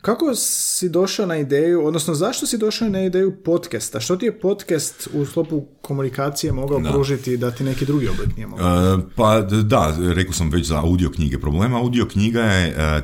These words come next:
Speaker 2: taj, a, previše ti posrću vremena.
Speaker 1: Mhm.
Speaker 2: Em, previše, m-, mislim, kad pogledaš, ono, prosječna knjiga, audio knjiga je deset sati, da,
Speaker 1: Mhm.
Speaker 2: tako nešto, a
Speaker 1: Mhm.
Speaker 2: znaju biti i po dvadeset dva, dvadeset tri sata. Ja sam te knjige, ono, fakat slušao i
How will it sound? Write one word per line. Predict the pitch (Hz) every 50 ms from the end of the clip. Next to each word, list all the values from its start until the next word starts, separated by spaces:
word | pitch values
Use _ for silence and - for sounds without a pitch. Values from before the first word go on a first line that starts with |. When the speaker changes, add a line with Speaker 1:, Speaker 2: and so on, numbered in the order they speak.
| - -
Speaker 2:
taj, | - 92 87 95 98 95 87 80 73 65 - - 82 - -
a, | 71 71 71 71 69 69 69 65 62 - _
previše | - 82 76 87 98 113 113 110 104 - - 80 71 -
ti | - 71
posrću | - - 67 65 - - - 76 71 - - -
vremena. | 67 65 64 58 57 52 - - 53 - - - - - - - -
Speaker 1:
Mhm. | 143 131 113 104 107 117 - - - - - - - - -
Speaker 2:
Em, | 67 67 65 67 67 67 69 69 67 69 69 65
previše, | - 90 104 117 95 92
m-, | 82 76 69 73 80 82 78 80
mislim, | 82 80 - 80 73 67
kad | - 82 71
pogledaš, | - 80 90 95 92 - 98
ono, | 92 95
prosječna | 90 - 85 82 82 - - -
knjiga, | - - 80 82 82 90 80 76 71 64 55 52 52 52 50 50 50 50 -
audio | - 78 82 85 90 92
knjiga | - - 80 80 82
je | 76 67
deset | 67 67 67 - - -
sati, | - - 50 52 55 - - -
da, | - 65
Speaker 1:
Mhm. | 60 -
Speaker 2:
tako | 113 - - -
nešto, | 57 50 - - 62 60
a | -
Speaker 1:
Mhm. | - 71
Speaker 2:
znaju | 62 80 80 78 76
biti | 76 85 64 - - 65
i | 65 64 62 -
po | - 69
dvadeset | 62 - 78 76 69 65
dva, | 65 65
dvadeset | 60 60 65 65 -
tri | - 65 65
sata. | - - 53 57 - -
Ja | 50 57
sam | 60 65
te | - 65 64 -
knjige, | - - 73 69 64 64
ono, | 64 64 64 62 58
fakat | - - - 65 67 71
slušao | - - 78 82 87 - - 95 90 76
i | 65 65 65 58 -